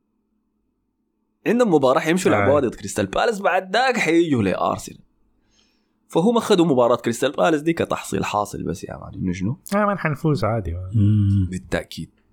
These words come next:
Speaker 1: فدي النقطة اللي، اللي بدأ فيها التد-، يعني شنو الضرر لمانشستر يونايتد في دخول المباراة دي.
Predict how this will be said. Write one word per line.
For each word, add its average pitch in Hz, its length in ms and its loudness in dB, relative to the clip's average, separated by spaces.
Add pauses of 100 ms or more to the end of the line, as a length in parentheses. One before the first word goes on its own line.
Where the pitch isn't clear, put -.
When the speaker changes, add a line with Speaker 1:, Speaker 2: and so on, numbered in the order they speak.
(1400)
Speaker 1:
فدي 175 300 2
النقطة 233 360 2
اللي، 147 320 4
اللي 123 120 2
بدأ 147 220 4
فيها 123 300 2
التد-، 92 280 -2 (1160)
يعني 87 160 -8
شنو 107 240 -4
الضرر 101 460 0 (680)
لمانشستر 85 480 -4
يونايتد 92 540 -2
في 120 240 0
دخول 95 380 0
المباراة 71 440 -8
دي. - 200 -20